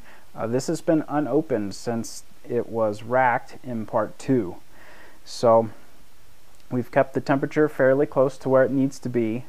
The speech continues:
perhaps a little bit on the cool side, so when that happens, it can prolong fermentation, and you just have to wait longer for it to finish,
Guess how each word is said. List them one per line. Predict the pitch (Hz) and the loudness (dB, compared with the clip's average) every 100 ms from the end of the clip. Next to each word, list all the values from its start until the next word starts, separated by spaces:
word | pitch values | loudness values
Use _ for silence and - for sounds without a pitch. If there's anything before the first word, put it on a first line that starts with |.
| - | -8
perhaps | 131 127 131 | -2 0 0
a | 139 | 0
little | 131 139 | 0 4
bit | 156 | 6
on | 160 165 | 6 4
the | |
cool | 160 233 208 | 0 0 0
side, | - 104 104 110 | 2 2 2 0
so | - 107 107 - - - | -2 0 0 -4 -14 -8
when | 127 127 | -2 2
that | 135 | 4
happens, | - 165 156 117 110 | 4 2 2 -2 -2
it | - 117 | -6 -8
can | - 117 107 | -6 -6 2
prolong | 139 120 123 123 123 | 4 6 6 6 4
fermentation, | 123 135 120 120 - 135 131 156 156 151 - - - | -2 -2 -2 -2 -2 -2 0 0 0 -4 -12 -14 -10
and | 127 117 110 110 - - - | -4 -2 0 -4 -8 -12 -10
you | 143 113 | -6 -4
just | 110 - | -4 -2
have | 117 | -2
to | - | 0
wait | 113 95 | 0 0
longer | 113 113 110 | -2 -2 -2
for | - 120 110 | -4 -2 -2
it | - - | -2 -8
to | 110 | -10
finish, | - 131 135 151 - | -6 -4 -4 -4 -10